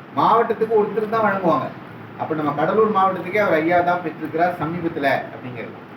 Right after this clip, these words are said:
அடுத்து இந்த ஆகஸ்ட் பதினஞ்சுக்கு மறுபடியும் ஒரு ஃபோன் பண்ணாங்க. ஃபோன் பண்ணி மறுபடியும் ஒரு மகிழ்ச்சியான செய்தி சொன்னாங்க. But என்னால, அஹ், என்னுடைய சூழல், என்னுடைய மகன் உடல்நிலை சரியில்லாதனால என்னால அதுல,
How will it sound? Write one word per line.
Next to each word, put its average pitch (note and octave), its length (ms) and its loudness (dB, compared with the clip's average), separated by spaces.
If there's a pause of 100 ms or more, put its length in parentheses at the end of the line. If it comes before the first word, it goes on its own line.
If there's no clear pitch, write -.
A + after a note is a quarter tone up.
(920)
அடுத்து B3 360 0
இந்த A3 160 2
ஆகஸ்ட் C4 500 4
பதினஞ்சுக்கு G#3 340 -2
மறுபடியும் A3+ 340 0
ஒரு F#3 160 0
ஃபோன் F#3 140 -2
பண்ணாங்க. D3 340 -4 (460)
ஃபோன் F3+ 160 -6
பண்ணி G3+ 220 -6
மறுபடியும் A3 360 2
ஒரு F3 120 2
மகிழ்ச்சியான F3+ 540 0
செய்தி D#3+ 160 0
சொன்னாங்க. D3 340 -4 (120)
But D#3 100 -4
என்னால, D#3 720 2 (340)
அஹ், C3 380 2
என்னுடைய C#3 340 -4
சூழல், F3+ 200 2
என்னுடைய C3+ 300 -2
மகன் D3 380 0
உடல்நிலை C#3+ 340 -2
சரியில்லாதனால B2 500 -4
என்னால B2 300 -6
அதுல, A2+ 200 -8